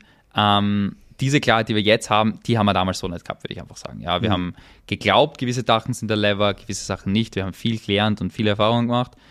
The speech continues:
Speaker 1: Aber hätte man das, was wir jetzt in den letzten zwei Jahren, wahrscheinlich, oder keine Ahnung, es sind zwei, glaub ich, ungefähr zwei Jahre oder eineinhalb Jahre, ähm, was wir da geschafft haben,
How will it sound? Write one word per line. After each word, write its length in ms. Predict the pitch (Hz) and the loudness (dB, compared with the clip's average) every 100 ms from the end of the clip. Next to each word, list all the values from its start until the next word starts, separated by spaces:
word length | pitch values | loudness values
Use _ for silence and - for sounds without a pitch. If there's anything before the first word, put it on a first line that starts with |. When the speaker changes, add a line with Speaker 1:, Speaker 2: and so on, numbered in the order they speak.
| - - - | -20 -12 0
Speaker 1:
Aber 420 | 101 98 98 - | 4 4 2 0
hätte 180 | 113 110 | -2 2
man 120 | 120 | 2
das, 140 | 110 110 | 0 -2
was 120 | 104 | -2
wir 80 | 104 | -2
jetzt 140 | 101 | 0
in 40 | |
den 100 | 101 | 0
letzten 300 | 101 104 - | 0 0 -6
zwei 240 | - 92 90 | -4 0 2
Jahren, 280 | 87 104 123 | 2 2 0
wahrscheinlich, 340 | 104 - 92 | -2 -6 -8
oder 80 | 85 | -6
keine 200 | 90 85 | -4 -4
Ahnung, 80 | 82 | -6
es 80 | |
sind 80 | - | -12
zwei, 200 | - 90 | -8 -6
glaub 140 | 87 87 | -6 -10
ich, 160 | - | -6
ungefähr 240 | 117 107 101 | -4 -4 -2
zwei 160 | 87 | -2
Jahre 240 | 85 95 95 | -2 -2 -2
oder 100 | - | -2
eineinhalb 300 | 90 98 87 | -4 -2 0
Jahre, 240 | 98 110 - - - | 0 -2 -6 -14 -2
ähm, 200 | 95 90 | 0 0
was 120 | 98 | 0
wir 60 | 95 | 2
da 140 | 90 | 0
geschafft 320 | - 104 - | 2 0 0
haben, 160 | 107 | -2